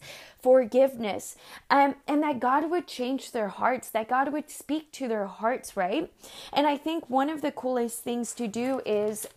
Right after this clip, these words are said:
write out your fears as you are dreaming and you are allowing God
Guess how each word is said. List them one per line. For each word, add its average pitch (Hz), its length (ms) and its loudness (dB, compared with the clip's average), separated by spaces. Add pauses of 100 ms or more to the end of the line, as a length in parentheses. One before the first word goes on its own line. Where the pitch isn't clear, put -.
write 240 440 4
out 277 240 2
your 247 180 -2
fears 233 720 -4
as 220 180 -2
you 302 260 4
are 330 140 4
dreaming 240 800 -4 (260)
and 269 160 2
you 269 160 2
are 285 200 0
allowing 254 560 -2
God 226 340 -2